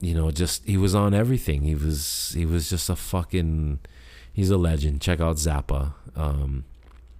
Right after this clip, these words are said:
any musicians out there, you gotta watch it. And even if you don't give a fuck about music or, or listen to, you know,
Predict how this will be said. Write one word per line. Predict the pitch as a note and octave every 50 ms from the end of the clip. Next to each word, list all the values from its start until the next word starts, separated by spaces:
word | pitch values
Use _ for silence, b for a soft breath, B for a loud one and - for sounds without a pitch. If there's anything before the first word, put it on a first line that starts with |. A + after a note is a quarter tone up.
| - - - - - - -
any | B2+ B2 C3
musicians | B2 A#2+ A2+ G#2+ F#2+ F2 G2 F2+ - F#2 D#2 F2
out | D#2+ D2
there, | - D#2
you | D2+ D2+
gotta | C#2+ C#2+ C#2+ C#2
watch | C2+ C2 C#2 - - D#2
it. | D2+ - - -
And | - G#2+ G#2
even | G#2+ G#2 A2 A2
if | G#2+ F#2+ -
you | G#2+ F2
don't | F#2+ F#2 F2+ - - -
give | G#2+ G#2 F#2
a | E2+
fuck | - - - C#2+ C2 - -
about | E2 D#2 D#2+ D2 C#2
music | E2 D#2+ E2 D2 D2 D#2 D2+ D#2
or, | D2 D2+ D2 - -
or | - F2 D#2
listen | D2 D#2 D#2 - - D#2+ D2+
to, | D2 C#2+ C#2 C2 - b b b b b b b b b b b b b b b b b b
you | - E2 D2+
know, | D2 C#2+ C#2 C#2 - -